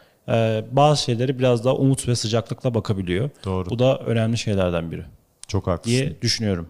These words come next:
Speaker 2: Yo, çok doğru. Bu da manevi kısmı aslında yani verebileceğin en iyi örnek.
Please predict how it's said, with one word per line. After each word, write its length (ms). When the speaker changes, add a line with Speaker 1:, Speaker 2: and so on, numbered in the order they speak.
Speaker 2:
Yo, 220
çok 300
doğru. 400
Bu 80
da 100
manevi 440
kısmı 360
aslında 320
yani 200
verebileceğin 420
en 120
iyi 100
örnek. 360